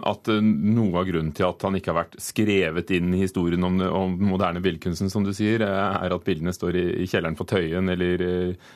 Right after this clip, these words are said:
ja, utstilt, eh, i, først og fremst i Norge, eh, så vil jo kanskje det være en måte å få forskere hit på,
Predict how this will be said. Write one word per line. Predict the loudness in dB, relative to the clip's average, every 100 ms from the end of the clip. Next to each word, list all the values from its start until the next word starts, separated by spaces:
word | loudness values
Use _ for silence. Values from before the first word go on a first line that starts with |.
| -4
ja, | 0
utstilt, | 0 -2 -2 -2 -2 -2
eh, | 0 2
i, | 0 0 -2 -4
først | -8 -8
og | -4
fremst | -4 -2
i | -2
Norge, | -2 0 -2 -4 -10 -20 -14 -2
eh, | 0 0 -2
så | -2 -2
vil | 0
jo | 0
kanskje | -2 -2 -2
det | 0
være | 0 0 -2 -2 -2 -4 -4
en | -4
måte | -2 -4 -6
å | -6 -8 _ _
få | -10 -6 -6
forskere | -6 -10 -8 -6 -6
hit | -8 -8
på, | -8 -8